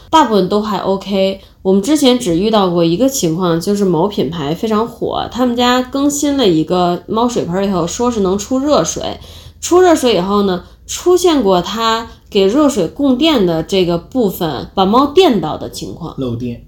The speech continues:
Speaker 1: 对，漏电。怎么说呢？就是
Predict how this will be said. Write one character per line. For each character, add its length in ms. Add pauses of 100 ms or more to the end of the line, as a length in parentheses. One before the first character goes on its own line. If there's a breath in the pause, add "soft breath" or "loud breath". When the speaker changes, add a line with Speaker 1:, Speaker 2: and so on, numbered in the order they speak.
Speaker 1:
对， 240
漏 220
电。 320 (320)
怎 120
么 60
说 220
呢？ 180
就 140
是 280